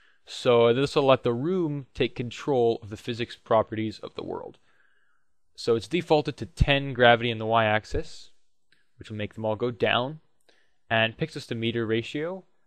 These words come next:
I'll just leave this at the default. So now, all done. I am literally already made a f-, entire physics engine with the new GameMaker Studio.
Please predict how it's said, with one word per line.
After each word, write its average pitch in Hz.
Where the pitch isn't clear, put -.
I'll 104
just 104
leave 113
this -
at -
the 107
default. -
So -
now, 160
all 107
done. -
I -
am 117
literally 135
already 117
made 104
a 110
f-, -
entire 117
physics 110
engine 95
with -
the 73
new 73
GameMaker 71
Studio. -